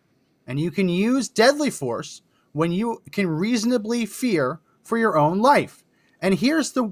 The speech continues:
part where the, the prosecutor's complete case falls apart. If we go to image seven, they're arguing that, that Rittenhouse has no lawful,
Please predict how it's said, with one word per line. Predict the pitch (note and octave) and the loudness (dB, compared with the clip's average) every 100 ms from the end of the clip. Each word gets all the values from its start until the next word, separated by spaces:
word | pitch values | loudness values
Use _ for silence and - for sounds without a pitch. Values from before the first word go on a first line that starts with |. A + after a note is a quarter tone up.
| - | -2
part | - A3 - | 4 4 4
where | F#3 | 0
the, | F#3+ E3+ C3+ _ - | 0 -4 -6 _ -10
the | D#3 | -4
prosecutor's | G#3 A#3 - - - C3+ B2 - - _ _ _ - | 4 4 4 -2 -10 -8 -8 -12 -20 _ _ _ -14
complete | D3+ C4 A#3 | -8 -6 -6
case | - F#3+ F#3 | -2 -2 -2
falls | F3 E3 C#3+ | -4 -4 -2
apart. | C#3+ A2 | -2 -2
If | C3+ | -2
we | |
go | D3 | -6
to | A#3 E3+ | -4 -4
image | F#3 C#3+ | -4 -6
seven, | - D3+ C#3 - _ _ _ _ _ _ _ _ _ _ | -2 -2 -2 -8 _ _ _ _ _ _ _ _ _ _
they're | D3 B3 | 2 4
arguing | G#3+ A3+ E3+ F3 D#3+ D3 | 6 4 4 0 -2 -2
that, | D3 C#3+ A#2+ | -2 -4 -8
that | C#3 C3 - _ _ _ C#3 | -6 -6 -10 _ _ _ -6
Rittenhouse | E3 A#3 E3+ C3+ B2 - | -2 -2 0 0 0 0
has | D3+ B2 | -2 0
no | C#3 D#3+ F#3+ A3+ B3 _ _ - | 0 4 4 4 0 _ _ -4
lawful, | B2+ D#3 F#3+ A3 - G#3 G3 G3 | 4 6 6 4 2 -2 -2 -6